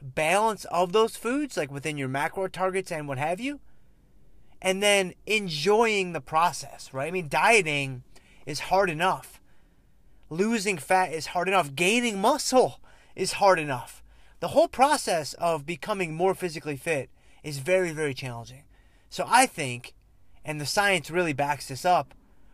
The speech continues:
why not choose foods that you enjoy to help you get to that, to get to that end goal, right? There's no real added benefit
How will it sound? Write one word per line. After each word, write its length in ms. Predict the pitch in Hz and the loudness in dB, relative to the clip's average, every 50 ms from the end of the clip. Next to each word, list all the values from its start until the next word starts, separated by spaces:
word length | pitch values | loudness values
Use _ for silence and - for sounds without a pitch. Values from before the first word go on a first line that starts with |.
| - - | -20 -16
why 380 | - 139 143 151 170 190 202 220 | -12 -6 2 4 6 6 6 4
not 320 | 208 202 190 185 175 151 | 2 4 4 4 2 2
choose 560 | - - - 175 170 160 151 151 143 139 - - | -2 -6 -6 -6 -4 -4 -4 -6 -6 -8 -10 -14
foods 420 | - - 160 160 156 151 143 - | -14 -10 -8 -6 -6 -6 -6 -8
that 160 | - 135 127 | -8 -10 -8
you 140 | 131 131 123 | -8 -10 -10
enjoy 640 | 120 117 117 147 156 165 165 151 139 135 131 131 - - - - - - | -10 -10 -8 -6 -4 -2 0 0 0 -2 -4 -6 -10 -16 -20 -20 -20 -16
to 100 | - 151 | -12 -8
help 200 | 131 147 147 139 | -6 -4 -4 -4
you 120 | 147 147 143 | -6 -8 -8
get 220 | 131 147 135 127 - | -6 -6 -6 -6 -8
to 80 | 131 120 | -10 -10
that, 300 | 123 120 113 110 - - - - - - | -8 -8 -8 -10 -12 -16 -20 -20 -20 -16
to 100 | - 143 | -14 -14
get 200 | 131 - 131 127 | -12 -12 -10 -10
to 100 | 135 127 | -8 -8
that 220 | 123 123 120 110 | -6 -6 -6 -6
end 220 | 123 127 123 120 117 | -8 -8 -10 -8 -6
goal, 300 | 131 151 156 127 131 - _ _ _ - - - | -4 -2 -2 -4 -6 -10 _ _ _ -20 -6 -2
right? 180 | 156 160 160 | 0 0 2
There's 220 | 156 190 185 151 160 | 2 0 0 0 0
no 260 | 190 202 220 226 202 | 2 4 4 4 4
real 360 | 156 151 185 208 214 185 - - | 2 0 0 2 2 2 0 0
added 280 | 156 165 165 151 143 | 0 0 0 0 -2
benefit 500 | 127 147 156 151 131 - 131 120 117 - | -4 -4 -4 -4 -6 -8 -10 -10 -10 -12